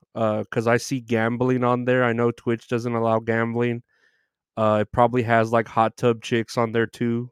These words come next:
that I <laughs> know who Twitch doesn't allow. And then apparently, like, its payouts are better when people are, like, comparing it, you know?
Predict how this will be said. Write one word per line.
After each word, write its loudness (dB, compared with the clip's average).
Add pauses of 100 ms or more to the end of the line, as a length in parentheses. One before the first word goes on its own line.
(140)
that -4
I 0
<laughs> -14
know 0
who -2 (420)
Twitch 0
doesn't 0
allow. 2 (480)
And 0
then 6
apparently, 2
like, 4
its -8 (100)
payouts 0
are 0
better -4
when -8
people -6
are, 2
like, -4
comparing -4
it, -4
you -8
know? -4